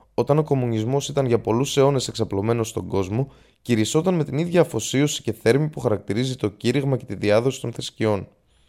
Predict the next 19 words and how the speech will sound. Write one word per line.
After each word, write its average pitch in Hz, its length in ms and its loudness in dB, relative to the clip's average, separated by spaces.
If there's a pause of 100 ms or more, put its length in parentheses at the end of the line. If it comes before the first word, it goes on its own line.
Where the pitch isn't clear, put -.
(460)
Έτσι, 104 420 0 (240)
η 120 100 -6
θρησκεία 107 420 0
αποτελεί 139 400 4
αναπόσπαστο 139 600 2
κομμάτι 113 400 0
της 135 160 -8
ανθρώπινης 110 580 -2
ύπαρξης. - 640 -6 (580)
Το 113 100 -2
Ιερό 110 220 6
Κοράνιο 156 440 6
λέει 160 160 4
στο 123 160 -4
παρακάτω 101 420 0
εδάφιο: 90 500 -6 (800)
«Πες, - 480 6 (120)
ο 107 180 0
Μοχάμαντ, 98 600 0